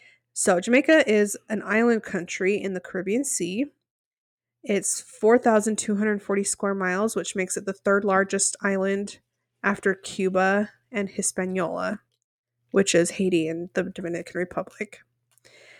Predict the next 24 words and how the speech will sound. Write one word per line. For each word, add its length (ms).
It 100
was 160
first 280
inhabited 720
by 460
indigenous 500
tribes 640
and 200
then 200
came 240
under 360
Spanish 540
rule 500
after 380
the 120
arrival 320
of 80
Christopher 420
Columbus 560
in 80
fourteen 340
ninety-four. 520
And 100
unfortunately, 680